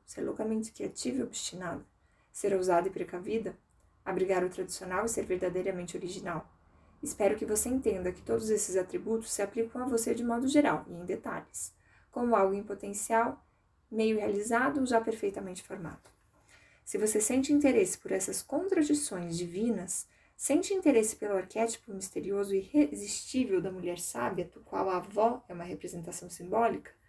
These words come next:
O arquétipo da mulher sábia pertence a mulheres de todas as idades e se manifesta sob formas e aspectos singulares na vida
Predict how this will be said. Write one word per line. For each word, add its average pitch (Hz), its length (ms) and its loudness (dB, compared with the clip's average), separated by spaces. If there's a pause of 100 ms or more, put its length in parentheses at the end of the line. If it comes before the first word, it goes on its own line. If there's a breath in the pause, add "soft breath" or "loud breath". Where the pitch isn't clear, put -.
(640 soft breath)
O 240 40 2
arquétipo 254 480 4
da 233 120 0
mulher 240 320 4
sábia 262 340 4
pertence 254 400 -2
a 254 60 2
mulheres 233 340 2
de 233 120 0
todas 320 440 6
as 285 100 6
idades - 640 -2
e - 60 -14
se - 140 -6
manifesta 208 440 -2
sob 196 280 -2
formas 208 480 -2 (360 loud breath)
e 262 60 4
aspectos 240 400 2
singulares 269 460 6
na 180 80 -4
vida 175 320 -8